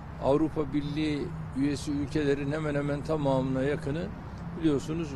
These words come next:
nato ülkesi, ama hala bir duruş,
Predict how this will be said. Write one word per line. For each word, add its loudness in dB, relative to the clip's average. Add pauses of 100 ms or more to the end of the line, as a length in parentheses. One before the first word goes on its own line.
nato 2 (580)
ülkesi, -2 (720)
ama 0
hala 2 (920)
bir 2
duruş, 2